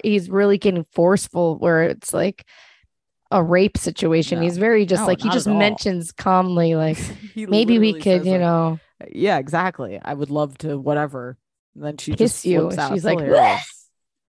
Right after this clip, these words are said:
Speaker 1: <laughs> and then her
Speaker 2: I
Speaker 1: on the
Speaker 2: just
Speaker 1: phone screaming and outside that she wants to go back to
Speaker 2: Yes.
Speaker 1: prison. No, w-,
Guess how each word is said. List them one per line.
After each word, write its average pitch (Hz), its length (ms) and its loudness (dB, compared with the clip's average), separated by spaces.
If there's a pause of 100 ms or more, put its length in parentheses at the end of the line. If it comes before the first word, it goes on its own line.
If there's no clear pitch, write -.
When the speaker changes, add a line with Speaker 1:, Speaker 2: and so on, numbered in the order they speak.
Speaker 1:
<laughs> - 840 -18
and 226 120 -4
then 302 140 0
her 254 160 2
Speaker 2:
I - 80 -2
Speaker 1:
on 247 80 0
the 226 60 0
Speaker 2:
just - 160 -6
Speaker 1:
phone 214 380 2 (460)
screaming 226 760 0
and 208 220 -2
outside 202 680 2 (180)
that 196 240 0
she - 100 -4
wants 202 200 -2
to 226 80 -6
go 202 80 0
back 196 180 0
to 208 80 -4
Speaker 2:
Yes. - 80 -2
Speaker 1:
prison. 208 320 0 (240)
No, 240 220 0
w-, 190 160 -2